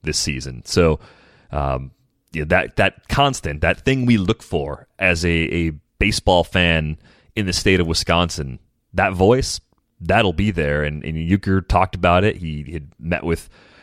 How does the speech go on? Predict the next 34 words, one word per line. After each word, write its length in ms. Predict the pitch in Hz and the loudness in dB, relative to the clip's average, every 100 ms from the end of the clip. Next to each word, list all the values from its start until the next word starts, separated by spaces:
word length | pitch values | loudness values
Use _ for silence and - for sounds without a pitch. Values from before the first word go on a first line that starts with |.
| - | -6
Mark 200 | - 202 | 2 4
Attanasio 920 | - - - 90 92 101 92 92 92 82 | 4 2 4 2 2 4 4 6 6 4
and, 160 | 76 | 0
and 80 | 73 | -6
the 60 | - | -6
team's 240 | 90 82 | -4 -4
health 240 | - 95 | 0 0
staff 480 | - - 87 92 - | 0 2 4 4 2
and, 320 | 78 76 65 - | -6 -8 -10 -10
and 220 | 71 82 | -10 -8
talked 260 | - 85 | -6 -6
about 380 | 85 80 78 - | -4 0 0 0
whether 200 | 80 78 | -2 -4
or 40 | 80 | -2
not 200 | 80 85 | -4 -4
he 100 | 85 | -8
should 420 | - 85 82 76 - | -2 -2 -2 -10 -12
return. 500 | 80 - 87 104 101 | -4 -2 2 2 0
Of 220 | - - | -4 -6
course, 340 | 78 73 - | -4 -4 -6
he's, 320 | - 76 73 | -10 -10 -10
he's 140 | - 76 | -12 -12
high 160 | 82 | -4
risk 480 | 80 78 90 90 - - _ _ _ _ | -4 0 2 0 -4 -14 _ _ _ _
for 320 | _ 95 92 95 | _ 2 4 4
covid 460 | - 92 87 82 - | 2 2 2 -2 -6
nineteen, 640 | 90 90 - 95 92 107 - _ _ _ | -4 -4 -2 -2 -2 -4 -8 _ _ _
um, 460 | 80 76 76 71 71 - _ - | -4 -2 -2 -2 -8 -18 _ -4
but 180 | 82 | -4
he's, 400 | 90 90 85 - - | 0 0 0 -4 -10
he's 180 | - 80 | -8 -2
gonna 180 | 107 104 | 2 4
be 140 | 98 | 4
there. 320 | 139 60 - | 2 0 -6